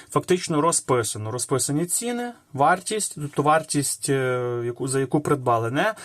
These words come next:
ринкова вартість, яка, яку ц-, е, становить ця марка, чи цей блок, чи цей аркуш на даний момент, а суто фактична вартість, за яку було, ну,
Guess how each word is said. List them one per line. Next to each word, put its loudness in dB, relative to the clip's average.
ринкова 4
вартість, 0
яка, -2
яку 0
ц-, -4
е, -2
становить 0
ця 0
марка, 0
чи -6
цей 0
блок, -4
чи -10
цей -2
аркуш -2
на -4
даний 0
момент, -6
а -4
суто 2
фактична 0
вартість, 2
за -4
яку 0
було, 0
ну, -2